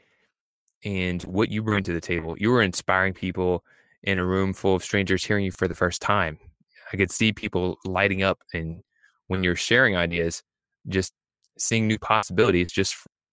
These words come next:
by ideas that you're sharing with them. It's really impressive.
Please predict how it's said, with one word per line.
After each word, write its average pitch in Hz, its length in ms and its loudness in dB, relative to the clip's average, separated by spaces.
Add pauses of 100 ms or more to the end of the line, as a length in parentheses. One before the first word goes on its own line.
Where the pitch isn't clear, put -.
(120)
by 95 240 4
ideas 98 280 0
that 98 100 -2
you're 92 100 -6
sharing 113 280 2
with 90 80 -8
them. - 260 -16 (480)
It's 92 140 0
really 127 180 6
impressive. - 480 -2